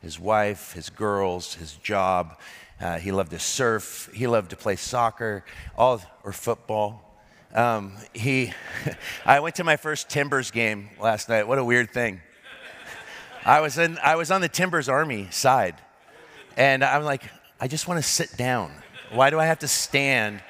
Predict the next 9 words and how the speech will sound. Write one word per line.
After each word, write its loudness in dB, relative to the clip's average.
And 6
this 0
is 0
awkward. 4
Talk -2
about 2
real 2
fellowship. 0
Uh, 4